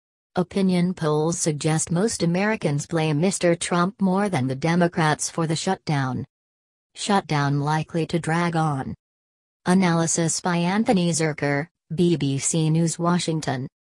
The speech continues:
Donald Trump struck a deal to reopen the government and build his much-promised wall,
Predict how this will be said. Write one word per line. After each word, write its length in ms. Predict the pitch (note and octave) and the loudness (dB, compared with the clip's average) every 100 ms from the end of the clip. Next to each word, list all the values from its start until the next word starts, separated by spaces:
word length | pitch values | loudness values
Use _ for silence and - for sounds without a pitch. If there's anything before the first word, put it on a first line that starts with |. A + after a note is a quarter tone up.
| _ _ _ _ _ D#3 | _ _ _ _ _ -6
Donald 460 | F#3+ F#3+ G3 F3+ | -2 0 0 -4
Trump 340 | - F3+ F3 G3 | -2 0 0 0
struck 380 | - A3+ A3 G3+ | -2 2 2 2
a 80 | |
deal 320 | D#3 F3 E3+ E3+ | 2 2 2 0
to 160 | B2+ | -2
reopen 500 | A#2+ D#3 C#3 C3+ C3 | -2 0 0 0 -2
the 100 | C3 | -2
government 480 | B2 C#3+ C#3+ C3+ B2 | -2 -2 0 0 -2
and 240 | - D3+ D3 | -2 -2 0
build 200 | E3+ E3+ | 0 2
his 220 | F3 D3 | 0 0
much-promised 800 | D3+ D3 - - F#3+ G3 F#3+ - | -2 -2 -4 -2 2 2 0 -2
wall, 480 | D#3 E3 C#3 G#2 | -4 -2 -2 -4